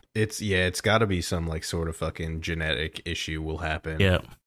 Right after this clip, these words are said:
Speaker 2: Yeah.
Speaker 1: It'll evolve. It'll
Speaker 2: Into super bison.
Speaker 1: It'll become a, um, what's that Pokemon? Bouffalant? The buffalo with the, with the afro?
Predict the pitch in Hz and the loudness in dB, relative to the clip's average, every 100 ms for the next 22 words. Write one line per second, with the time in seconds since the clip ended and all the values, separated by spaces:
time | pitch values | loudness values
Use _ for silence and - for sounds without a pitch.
0 | _ _ _ - 92 85 - 123 117 104 | _ _ _ 2 4 4 4 2 2 4
1 | 113 123 113 98 90 87 - - _ _ | 6 10 10 10 8 6 0 -12 _ _
2 | _ _ _ _ _ _ - 135 135 104 | _ _ _ _ _ _ 4 8 8 8
3 | 123 107 - 143 143 143 135 104 120 113 | 6 4 4 6 8 8 8 8 8 6
4 | - 110 98 117 117 110 113 120 113 104 | 6 4 4 6 6 8 6 6 6 8
5 | 95 87 85 - _ 107 107 104 117 110 | 8 6 0 -6 _ 0 2 2 2 2
6 | 101 90 107 127 120 131 139 - - _ | 2 4 2 6 6 6 4 -6 -20 _
7 | _ _ _ _ _ _ _ _ _ _ | _ _ _ _ _ _ _ _ _ _
8 | _ _ _ _ _ - 117 117 110 120 | _ _ _ _ _ 0 4 6 6 8
9 | 107 101 135 113 101 110 104 107 107 113 | 8 6 4 2 2 0 4 8 8 8
10 | 135 139 226 | 8 8 6